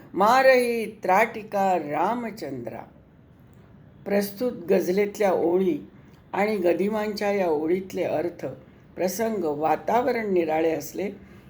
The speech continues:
तरी आवेश तोच आहे. काहीतरी सोडताना,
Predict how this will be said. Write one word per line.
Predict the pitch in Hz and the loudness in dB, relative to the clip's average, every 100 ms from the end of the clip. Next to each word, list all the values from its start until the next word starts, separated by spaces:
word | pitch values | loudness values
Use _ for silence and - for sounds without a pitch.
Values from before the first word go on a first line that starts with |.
| - - | -20 -10
तरी | 185 208 - - | -4 -4 -4 0
आवेश | 143 156 190 233 - - - - - - - - - | 2 4 4 2 0 -12 -20 -20 -20 -20 -20 -14 -8
तोच | 151 151 143 | -6 -6 -8
आहे. | 131 139 - - - - - - - 214 | -8 -10 -16 -20 -20 -20 -20 -20 -8 0
काहीतरी | 208 294 302 294 277 | 2 2 2 0 0
सोडताना, | - 208 180 180 226 214 143 | 0 0 0 2 2 2 0